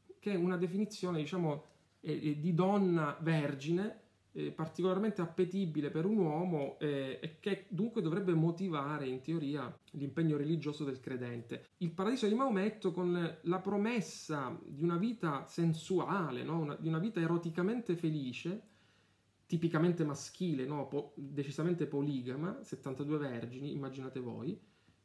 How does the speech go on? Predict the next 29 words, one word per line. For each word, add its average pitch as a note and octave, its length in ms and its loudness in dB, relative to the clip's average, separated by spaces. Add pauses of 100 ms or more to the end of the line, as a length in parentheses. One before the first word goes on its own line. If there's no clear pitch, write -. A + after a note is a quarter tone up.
eh, B2+ 180 -8
il C#3 140 -4
monogamo C#3+ 480 -2
fa C#3+ 140 -6
fatica D3 480 -8
con C#3 120 -8
una C#3 180 -6
sola C#3 400 -4
donna, C3+ 520 -4
figuriamoci D3+ 440 -6
con D3+ 120 -6
settantadue, A3 760 -2 (260)
ma - 420 0 (100)
al F3+ 160 -2
di F#3 100 -2
là A3+ 120 4
di A3 100 2
questo - 720 -2 (260)
c'è C4+ 400 0
una A3+ 540 2
visione G#3 960 0
fortemente, G#3+ 1400 0 (380)
direi G#3 540 2
quasi A3+ 260 2
fisicalista, G3+ 920 0
materialista E3 1080 -2
della C#3+ 280 -6
beatitudine C#3+ 560 -4
eterna. A2 640 -10